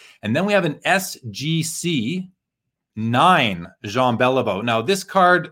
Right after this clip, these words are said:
to me, looks too good to be true. Uh, those borders are just,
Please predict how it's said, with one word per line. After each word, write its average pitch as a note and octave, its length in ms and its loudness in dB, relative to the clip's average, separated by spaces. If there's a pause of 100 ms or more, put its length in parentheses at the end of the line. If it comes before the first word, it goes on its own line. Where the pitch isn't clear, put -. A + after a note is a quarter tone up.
(100)
to C3+ 120 -6
me, C#3 260 0
looks A#2 300 -4
too D#3+ 240 0
good C3+ 220 -2
to A#2 80 -10
be A2 140 -4
true. D3 540 -2 (380)
Uh, B2 160 -6
those C#3+ 260 0
borders G3 480 2
are C#3+ 100 2
just, A#2+ 280 -6